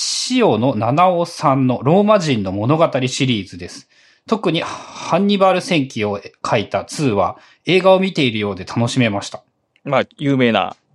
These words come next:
Speaker 2: 作品ですね。作品というか、有名な本ですね。
Speaker 1: あ、そうなんですね。俺は完全に初見で調べてみたら、十六、七冊ぐらい。
Speaker 2: そうですね。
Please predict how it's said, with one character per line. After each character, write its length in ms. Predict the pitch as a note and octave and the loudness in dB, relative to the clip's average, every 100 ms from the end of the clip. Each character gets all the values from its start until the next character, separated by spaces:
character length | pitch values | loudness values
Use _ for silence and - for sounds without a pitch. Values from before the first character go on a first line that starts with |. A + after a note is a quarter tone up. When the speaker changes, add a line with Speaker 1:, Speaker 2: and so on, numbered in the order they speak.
| - | -8
Speaker 2:
作 220 | A#2+ F#2 | -6 -6
品 120 | F#2 | -12
で 80 | F#2 | -12
す 80 | C#3 | -10
ね。 60 | |
作 340 | E3 A2 - G#2 | -6 -8 -8 -10
品 120 | F#2+ | -10
と 100 | - | -8
い 60 | G2 | -10
う 60 | |
か、 160 | - - | -10 -10
有 120 | B2 | -4
名 80 | A2+ | -2
な 80 | F#2+ | -2
本 160 | - D#2+ | -4 -8
で 60 | |
す 100 | - | -2
ね。 140 | G#2 - _ _ _ - | -4 -4 _ _ _ -4
Speaker 1:
あ、 120 | C#3 | -2
そ 160 | - | 0
う 20 | B2+ | -2
な 100 | F#2+ | -4
ん 40 | |
で 60 | F#2+ | -8
す 80 | |
ね。 60 | F#3+ | -4
俺 160 | E3+ G3 | 2 2
は 100 | G3+ | 2
完 280 | G3 F#3 | 0 0
全 240 | F3 E3+ E3+ | -2 -4 -2
に 100 | E3+ | -4
初 200 | - D3+ | -2 0
見 280 | D#3+ D#3 D#3+ | 0 0 -2
で 160 | F3+ | -4
調 240 | - F3 F3 | 0 0 2
べ 140 | C3 | 0
て 100 | A2 | -4
み 120 | G#2+ | -2
た 120 | G#2 | -2
ら、 220 | F#2+ E2+ _ | -2 -6 _
十 800 | - A2+ D#3+ A#3+ B3 A#3+ A#3+ A#3+ | -8 -2 0 0 0 -2 -2 0
六、 560 | A3+ A3 A3 G#3+ G#3 G3+ | 0 0 0 0 2 2
七 640 | G3+ - - D3 D#3+ F3+ | 0 -8 -4 2 4 4
冊 260 | - C3+ F3 | 2 0 0
ぐ 140 | E3 | 2
ら 120 | C3 G2 | 2 0
い。 120 | - _ _ _ - | -10 _ _ _ -6
Speaker 2:
そ 100 | - | -6
う 40 | |
で 100 | - | -6
す 100 | - | -6
ね。 240 | A2 G2+ | -6 -6